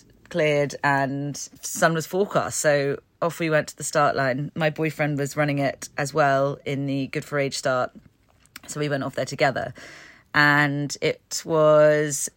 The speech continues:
just ele-, eleven years after my first ever London Marathon. My first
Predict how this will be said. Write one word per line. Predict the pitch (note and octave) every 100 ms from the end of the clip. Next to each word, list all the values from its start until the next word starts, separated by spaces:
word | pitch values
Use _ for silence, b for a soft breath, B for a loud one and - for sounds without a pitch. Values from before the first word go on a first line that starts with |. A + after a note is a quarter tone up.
| -
just | D3 F#3 -
ele-, | F3 F3
eleven | E3+ F3 F3 E3+
years | D#3+ D#3
after | D3+ C#3+
my | D3
first | D3 D#3 D3 -
ever | C3+
London | C3 C3
Marathon. | C3 B2+ A#2+ B2
My | B2+ C3+
first | - D3+ C#3 - -